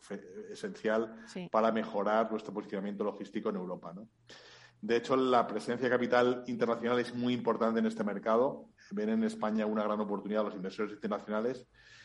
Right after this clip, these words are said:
Speaker 1: Eh, no solo en plazas tan desarrolladas como Madrid y Barcelona, sino que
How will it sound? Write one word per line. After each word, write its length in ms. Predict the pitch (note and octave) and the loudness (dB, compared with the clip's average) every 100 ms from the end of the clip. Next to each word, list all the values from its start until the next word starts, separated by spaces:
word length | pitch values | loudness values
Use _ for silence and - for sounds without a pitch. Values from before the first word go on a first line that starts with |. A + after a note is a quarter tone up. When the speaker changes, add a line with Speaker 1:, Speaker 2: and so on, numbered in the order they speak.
| - - | -20 0
Speaker 1:
Eh, 1040 | A#2 A2 G#2+ G#2+ G#2 G#2 G#2 G#2 G2+ G#2 G#2 | 2 4 2 0 0 -2 -2 -4 -4 -6 -4
no 120 | B2 | 0
solo 180 | C#3+ C#3 | 4 4
en 60 | |
plazas 300 | C#3+ C3+ B2+ | 4 0 0
tan 120 | C3 | 2
desarrolladas 440 | B2+ B2 A#2+ C3 B2+ | 0 0 4 4 4
como 140 | A#2 | 0
Madrid 160 | A#2 A#2+ | 2 4
y 20 | |
Barcelona, 560 | B2 A#2+ A#2 B2+ C#3+ C#3+ | 2 0 -2 0 0 -2
sino 460 | - G2+ G2+ G2 | -8 -4 -2 -2
que 340 | G2+ G2 G2 | -4 -4 -4